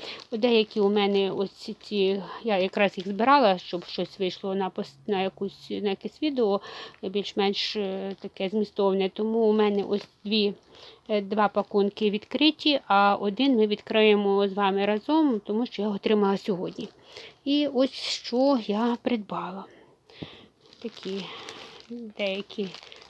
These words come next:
можливо, незвичні, як для мене, покупки, але ось, е, зараз приберу це все. Послідовно будемо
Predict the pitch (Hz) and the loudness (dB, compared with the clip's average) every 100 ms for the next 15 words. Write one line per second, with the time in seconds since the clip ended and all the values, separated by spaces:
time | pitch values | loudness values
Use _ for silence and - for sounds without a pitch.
0 | _ 196 196 202 190 202 233 202 175 170 | _ -12 -8 -6 -6 -6 -6 -4 -6 -6
1 | - 233 254 - 269 269 269 269 269 - | -4 -4 -4 -6 -4 -2 -2 -2 -4 -6
2 | 262 - 269 - 285 277 220 226 277 294 | -8 -8 -10 -8 -6 -4 -6 -4 -4 -4
3 | - _ - - - _ 254 262 - - | -8 _ -20 -20 -20 _ -2 -2 -8 -14
4 | - - - - 208 - - _ _ _ | -12 -12 -14 -12 -14 -14 -20 _ _ _
5 | _ 196 185 - - 202 190 190 - - | _ -14 -14 -16 -10 -10 -8 -10 -12 -14
6 | - - - 208 - _ - - - - | -12 -12 -10 -10 -10 _ -20 -20 -20 -14
7 | - - - - _ - 214 - 233 202 | -12 -12 -18 -20 _ -14 -14 -8 -6 0
8 | 185 196 202 202 208 208 | 0 -2 -8 -10 -6 -4